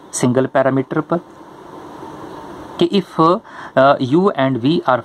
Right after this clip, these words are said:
functions or, uh, functions of another parameter T, suppose U किसके ऊपर डिपेंड, T के ऊपर डिपेंड, V भी किसके ऊपर डिपेंड, T के ऊपर डिपेंड, सेम पैरामीटर के ऊपर डिपेंड,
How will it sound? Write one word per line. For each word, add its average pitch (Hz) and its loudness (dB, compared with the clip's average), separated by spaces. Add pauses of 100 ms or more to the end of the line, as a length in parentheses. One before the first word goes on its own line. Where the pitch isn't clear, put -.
functions 131 0 (380)
or, 135 4 (300)
uh, 107 4 (100)
functions 139 0 (280)
of 123 6 (180)
another 196 0
parameter 120 2
T, 160 -2 (560)
suppose 131 2 (260)
U 123 4
किसके 151 0
ऊपर 156 0
डिपेंड, 175 0 (200)
T 117 4
के 131 4
ऊपर 127 2
डिपेंड, 139 -2
V 120 4
भी 147 2
किसके - -2
ऊपर 160 0
डिपेंड, 185 0 (100)
T 120 4
के 135 0
ऊपर 127 0
डिपेंड, 135 -2
सेम 160 0
पैरामीटर 143 0
के 135 -2
ऊपर 135 0
डिपेंड, 131 0